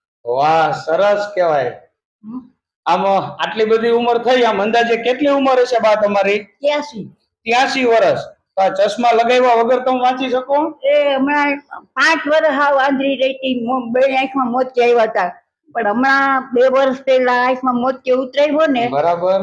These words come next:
Speaker 2: હજી આંખમાં બાકી છે.
Speaker 1: હા, હા.
Speaker 2: એટલે એ આંખથી બચાવી છે. તો ભગવાન આંખ દીધી તો પછી એનો ઉપયોગ કેમ ન
Speaker 1: વાહ,
Speaker 2: કરીએ?
Speaker 1: સરસ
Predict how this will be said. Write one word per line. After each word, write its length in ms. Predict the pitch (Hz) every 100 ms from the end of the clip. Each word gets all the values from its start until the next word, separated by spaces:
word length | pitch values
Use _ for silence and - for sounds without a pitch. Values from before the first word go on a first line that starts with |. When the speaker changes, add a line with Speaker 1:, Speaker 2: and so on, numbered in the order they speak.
| 190 - -
Speaker 2:
હજી 180 | 208 226
આંખમાં 440 | 226 247 262 262 262
બાકી 320 | 285 285 254
છે. 320 | 220 226 - -
Speaker 1:
હા, 120 | 139
હા. 280 | 147 175 202
Speaker 2:
એટલે 320 | 220 240 262
એ 40 | 262
આંખથી 500 | 262 269 285 - 285
બચાવી 420 | 320 311 294 254
છે. 160 | 202
તો 120 | 247 247
ભગવાન 460 | 254 233 269 269
આંખ 180 | 240 277
દીધી 440 | 214 254 226 302
તો 120 | - 277
પછી 460 | 285 285 277 277
એનો 240 | 277 277 269
ઉપયોગ 400 | 269 - 285 269 - _ _
કેમ 160 | 285 330
ન 160 | 294 320
Speaker 1:
વાહ, 160 | 285
Speaker 2:
કરીએ? 340 | 302 156 262 247
Speaker 1:
સરસ 360 | 160 175 175